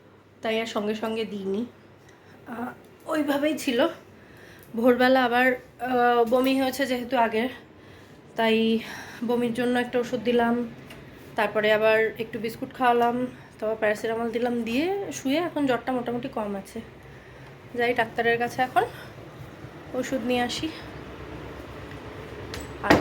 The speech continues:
বাজার করে আনতে হবে। ব্রেকফাস্ট তো আমাদের হয়েই গেছে। চলুন যাই। এই যে ইনিও রেডি হয়ে গেছেন। চলো।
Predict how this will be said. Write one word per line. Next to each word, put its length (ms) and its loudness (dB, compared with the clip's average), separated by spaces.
বাজার 340 2
করে 200 -4
আনতে 240 -10
হবে। 160 -6
ব্রেকফাস্ট 380 0
তো 100 0
আমাদের 300 0
হয়েই 320 2
গেছে। 240 -4
চলুন 420 6
যাই। 320 4
এই 100 0
যে 140 2
ইনিও 180 2
রেডি 220 4
হয়ে 200 4
গেছেন। 240 -4
চলো। 200 2